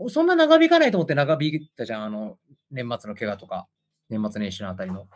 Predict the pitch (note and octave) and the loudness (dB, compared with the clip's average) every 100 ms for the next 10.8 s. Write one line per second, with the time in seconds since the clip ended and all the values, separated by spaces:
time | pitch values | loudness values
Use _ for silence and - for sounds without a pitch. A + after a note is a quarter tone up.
0 | _ _ _ _ _ _ F#3+ A3 C4+ D4+ | _ _ _ _ _ _ 2 2 4 4
1 | C4+ A#3+ A3 G3+ - B3+ D4 F#4+ F#4 F#4 | 4 4 2 -2 -2 -2 2 4 4 2
2 | F#3+ F3+ B3 B3+ G3 F3 F3 D#3 C3 F#2+ | 2 0 2 6 6 6 2 2 0 -4
3 | F#2+ E3 A3+ B3+ C#4 D4+ C4 C#3 C#3 D3 | -2 2 2 2 0 2 0 2 0 0
4 | C#3+ A2+ G2+ G#2+ A3 B3 C#4 - F3 E3+ | -4 -8 -10 -2 2 4 4 4 4 4
5 | D3+ B2+ A2+ B2+ C3+ - A2 G#2 G#2+ G#2+ | 4 0 -2 0 0 0 -4 -4 -6 -8
6 | G2+ A2 G2 F#2+ F#2 F2+ - - - G3+ | -8 -8 -8 -12 -14 -14 -18 -18 -4 -2
7 | A3 B3 G#3+ G#3+ G#3+ - - G#3+ C#4 C#4+ | 0 0 2 0 -2 -2 -6 -2 4 6
8 | G3+ C3+ G3+ F#3+ C#3+ - - E3 F3 - | 6 4 0 0 0 -4 -12 -14 -14 -20
9 | - - D#3 D3 C#3+ - A2 A2+ A#2+ A2+ | -18 -4 -2 -2 -4 -8 -8 -6 -4 -4
10 | G2+ G2+ G2 A#2 A2 G#2 G2+ G2+ | -6 -8 -6 -6 -6 -10 -16 -18